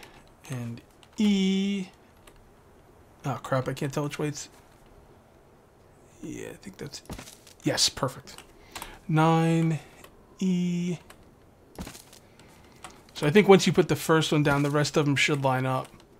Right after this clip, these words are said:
I don't like the way there's gaps in there. Why is there gaps? Did I put this stuff down wrong, or... I don't think I did. I mean, it kinda snapped into place, so... All right, well, whatever. Eight.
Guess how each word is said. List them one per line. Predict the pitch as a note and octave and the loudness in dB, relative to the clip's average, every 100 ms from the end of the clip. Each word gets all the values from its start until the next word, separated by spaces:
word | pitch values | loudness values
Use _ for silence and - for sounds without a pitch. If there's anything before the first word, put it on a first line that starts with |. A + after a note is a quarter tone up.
| - - - - - - - - - - | -20 -20 -20 -20 -20 -20 -20 -20 -20 -4
I | D4 | 2
don't | F4+ | 4
like | C#4 | 6
the | A#3 | 8
way | A3+ | 8
there's | F#3 | 8
gaps | B2+ D3 D3 D3 - | 6 4 6 4 0
in | B2+ | -2
there. | B2+ A#2+ - - - | -4 -8 -10 -20 -14
Why | D#3+ | -10
is | C#4 C#4+ | -8 -6
there | |
gaps? | A#3 F3 C#3+ - - - - - - - - - - - - - - - - - _ - | -2 0 0 -2 -8 -12 -18 -20 -20 -20 -20 -20 -20 -20 -20 -20 -20 -20 -20 -20 _ -4
Did | D#3+ | -2
I | |
put | D#3 G3 | 0 0
this | F#3+ | 0
stuff | - G3+ | 2 0
down | - C3+ G3 | 2 2 4
wrong, | C4 C4 | 4 4
or... | C#3 C3+ B2+ - - | 4 2 0 -6 -12
I | |
don't | E3 G3 | -10 -6
think | - G3+ | -4 -2
I | C#3 | 0
did. | B2+ C3 - - - - - - - - - - - | -2 -6 -8 -18 -20 -20 -18 -16 -16 -16 -16 -10 0
I | D3+ | 4
mean, | E3 | 6
it | E3 | 8
kinda | F#3 C#4 | 8 8
snapped | F3 - D#3+ D3+ E3 | 6 4 4 4 2
into | C3+ | -4
place, | A2+ C#3+ F3 C3+ - - - | -2 0 2 0 -4 -10 -14
so... | - C3+ C3 B2 - - - - - - - - - - - - - | -10 -6 -6 -6 -10 -20 -20 -20 -20 -20 -20 -20 -20 -20 -20 -20 -4
All | D#3+ | 0
right, | F#3 D#3 D#3 | 2 2 -2
well, | D#3 | -4
whatever. | E3 D3+ D3 - | 0 0 0 0
Eight. | E3+ F#3 | 2 2